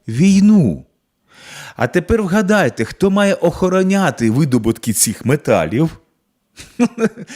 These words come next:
Це ми з вами, тому що ті, кого будуть мобілізувати і утримувати напередку. І щоб ви знали, адміністрація Трампа, знаєте,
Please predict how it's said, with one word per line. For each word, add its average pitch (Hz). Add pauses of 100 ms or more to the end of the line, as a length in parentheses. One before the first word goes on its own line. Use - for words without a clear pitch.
(520)
Це 175
ми 175
з 160
вами, 151
тому 120
що 135
ті, 156
кого 139
будуть 127
мобілізувати 127
і 147
утримувати 127
напередку. 127 (100)
І 156
щоб 247
ви 214
знали, 170
адміністрація 165
Трампа, 214
знаєте, 196